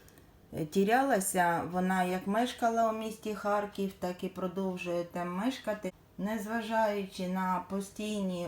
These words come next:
обстріли, е, міста Харків, але вона його не залишає. І як жила в Харкові, так і живе. До речі, м-, мої свати, е, це, е, чоловіка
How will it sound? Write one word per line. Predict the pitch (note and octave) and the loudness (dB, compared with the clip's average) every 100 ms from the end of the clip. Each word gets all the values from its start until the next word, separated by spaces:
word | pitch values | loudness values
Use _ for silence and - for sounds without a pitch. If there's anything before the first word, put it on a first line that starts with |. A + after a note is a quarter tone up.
| - | -4
обстріли, | G3+ G#3 - F3+ F#3 F3 F3+ F3 F3+ - - - F3 | -4 -4 -6 -4 -2 -2 -2 -4 -8 -18 -20 -12 -4
е, | F3+ | 0
міста | F#3+ G3+ G3 F3+ | 0 0 -2 -4
Харків, | F3+ A3+ C#4 D4 B3+ B3 - - - - | -2 0 0 0 -2 -2 -4 -18 -20 -8
але | - F#3+ A3 | -4 -2 0
вона | G#3+ G3+ G3+ | 0 0 -2
його | G3+ F#3+ F3+ F#3 | 0 -2 -2 -2
не | F#3+ F#3+ | 0 0
залишає. | F3+ F3 F3 E3+ A3 B3 B3+ A3+ A3 - - - | -2 -2 -2 -2 0 2 2 -2 -6 -16 -18 -4
І | F#3 | 0
як | G3 F#3 | 0 -2
жила | E3 F3+ G#3+ | -2 0 0
в | B3+ | 0
Харкові, | - A3+ G#3+ G3+ G3 G3 | 2 2 2 -4 -2 -2
так | F#3+ F#3+ G3 | -2 -4 -2
і | F#3+ | -4
живе. | F3 F3 D#3 D3+ D3+ | -2 -4 -2 -4 -2
До | F3+ | -2
речі, | G3 G#3+ G3+ - F#3 - - - - - | 0 0 -2 -2 -4 -6 -18 -20 -14 -8
м-, | F3 E3 F3 E3+ | -4 -4 -4 -2
мої | F#3 F#3 | -2 -2
свати, | F3+ F#3 F#3 - B3 C4+ - - - - | -4 -2 -2 0 0 0 -4 -18 -14 -4
е, | F#3 F#3 - | -2 -2 -2
це, | F#3+ F#3+ F#3 F3+ E3 D#3 - - - - - - - - - - - | 2 2 2 -2 -8 -16 -20 -20 -20 -20 -20 -20 -20 -18 -18 -16 -8
е, | D#3+ | -8
чоловіка | D#3 G#3 G#3 G3 G3+ G3 F#3 F3 | -2 0 2 2 0 0 2 0